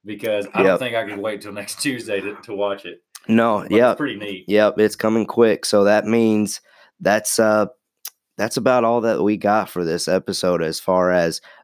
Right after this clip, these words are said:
Speaker 2: The Mandalorian goes. Now, I don't know if we actually ended up talking about the finality of I G eleven. He ended up getting blown up, right?
Speaker 1: <laughs> Yeah.
Speaker 2: He got
Speaker 1: Yeah.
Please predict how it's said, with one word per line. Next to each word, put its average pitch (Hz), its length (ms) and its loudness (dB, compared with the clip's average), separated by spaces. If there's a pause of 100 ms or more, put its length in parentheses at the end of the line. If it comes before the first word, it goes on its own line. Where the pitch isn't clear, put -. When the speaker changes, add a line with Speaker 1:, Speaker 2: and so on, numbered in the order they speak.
Speaker 2:
The 95 60 0
Mandalorian 90 760 0
goes. 87 200 2
Now, 90 160 0
I 98 120 2
don't 101 160 0
know 98 160 0
if - 120 -6
we 85 280 2
actually 82 440 0
ended 82 200 0
up 80 100 0
talking 82 260 -2
about 80 240 0
the 101 80 -10
finality 78 640 -2
of 76 140 0
I 78 140 0
G 82 140 -2
eleven. 85 300 2
He 87 140 -2
ended 80 160 0
up 78 100 0
getting 80 220 -2
blown 85 240 0
up, 78 200 -2
right? 80 380 0
Speaker 1:
<laughs> - 80 -16
Yeah. 220 380 0
Speaker 2:
He 175 160 2
got 170 260 0
Speaker 1:
Yeah. 214 80 -2